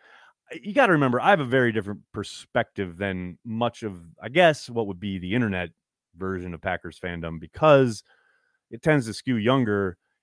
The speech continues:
and a lot of fans, and there was a little discord-, discourse going on about this today on Twitter.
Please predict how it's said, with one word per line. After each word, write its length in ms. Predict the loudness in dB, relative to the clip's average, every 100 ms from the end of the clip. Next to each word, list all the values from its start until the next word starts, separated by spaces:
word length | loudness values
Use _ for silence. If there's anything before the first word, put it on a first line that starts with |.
| -8
and 120 | 2
a 20 |
lot 160 | 4 2
of 80 |
fans, 600 | 0 -2 0 -2 -4 -8
and 140 | -10 -6
there 80 | -4
was 140 | -4
a 40 |
little 140 | -2 -2
discord-, 460 | -6 -2 -2 -2 -6 _ _
discourse 420 | -6 -2 0 0 0
going 200 | -2 0
on 120 | 0
about 180 | -2 -2
this 140 | -6
today 300 | -4 0 2
on 140 | 0
Twitter. 340 | 0 2 2